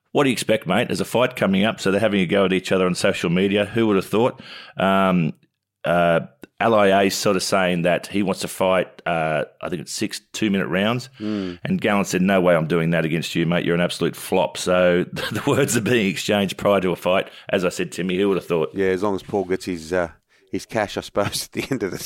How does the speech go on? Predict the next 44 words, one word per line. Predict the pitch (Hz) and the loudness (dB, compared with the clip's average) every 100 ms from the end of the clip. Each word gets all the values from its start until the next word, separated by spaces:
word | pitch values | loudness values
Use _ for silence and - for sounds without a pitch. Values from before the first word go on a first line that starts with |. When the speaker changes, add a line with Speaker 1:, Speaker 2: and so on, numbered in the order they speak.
| - - | -6 -6
Speaker 2:
day. | 127 - - - - | -6 -10 -10 -8 -2
Now, | 139 135 135 | 2 4 4
Speaker 1:
That's | 131 131 | 4 2
Speaker 2:
uh, | |
Speaker 1:
it, | 135 | 2
Speaker 2:
I | 147 | 2
Speaker 1:
mate. | |
Speaker 2:
can | 135 107 | 0 2
beat | 123 - | 0 0
them. | 107 | 0
Barry | 113 117 104 | 2 4 4
Hall, | 104 120 104 - | 4 2 0 -2
uh, | 101 101 98 98 95 95 - - - | 0 4 4 2 0 -4 -12 -12 -8
is | 107 | -6
coming | - 107 104 | -2 0 2
out | 98 | 2
with, | 95 98 87 | 0 0 2
uh, | 98 92 | 2 2
fighting | - 110 98 | 0 0 0
words. | 104 104 | -2 -2
He, | 113 | -2
look, | 117 - | -4 -4
he | 104 | -4
looks | 113 127 | -4 -2
like | - - | -4 -4
a | - | -8
specimen, | - 98 - 95 | -6 -4 -4 -4
always | 104 104 87 - | 0 0 0 0
has, | 104 95 | -2 0
hasn't | 101 98 | -2 -4
he, | 90 | -4
Barry | 92 90 87 | 0 0 0
Hall? | 82 98 92 - - - | -2 -2 -2 -10 -20 -12
Of | 95 - | -12 -2
course, | 101 95 | -2 0
a | 92 | -4
mighty | 92 98 92 90 | 0 0 2 2
A | 90 | 0
F | - | 0
L | 98 101 | 0 0
player, | - 90 90 | 0 2 2
and | 92 | 0
he's, | 90 - | -4 -2
uh, | 101 | -2